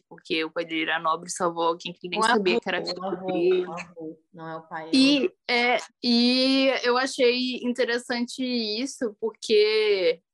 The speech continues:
Speaker 1: porque, sei lá, me pareceu um paralelo não intencional com o, o Joseph salvando a mãe dele sem saber que era a mãe dele, sabe? E aí eu acho que, tipo, eles tiveram o mesmo ímpeto, assim.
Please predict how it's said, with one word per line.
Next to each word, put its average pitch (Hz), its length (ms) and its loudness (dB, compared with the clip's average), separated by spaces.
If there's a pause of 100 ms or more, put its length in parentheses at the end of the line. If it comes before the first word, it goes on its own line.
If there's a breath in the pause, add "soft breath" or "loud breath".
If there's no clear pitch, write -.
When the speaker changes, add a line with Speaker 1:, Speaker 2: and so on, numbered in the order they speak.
(260)
Speaker 1:
porque, 240 360 0
sei 311 140 0
lá, 269 220 4
me 233 320 -10
pareceu 226 440 -8
um 233 200 -6
paralelo 220 520 -2
não 214 160 -6
intencional 226 680 0
com 208 680 -2
o, 208 380 0
o 202 80 -4
Joseph 196 400 -2
salvando 190 500 -4
a 185 80 -6
mãe 185 140 -2
dele 180 220 -2
sem 202 120 -12
saber 196 240 0
que 190 80 -10
era 175 100 0
a 175 40 -12
mãe 170 160 -14
dele, 180 300 0 (100)
sabe? 180 320 -2 (680)
E 196 200 2
aí 190 320 2
eu 196 160 2
acho 185 300 -2
que, 208 80 -16
tipo, 202 480 2
eles 190 340 -4
tiveram 190 400 0
o 196 60 -4
mesmo 202 320 0
ímpeto, 196 480 -4
assim. 185 500 -2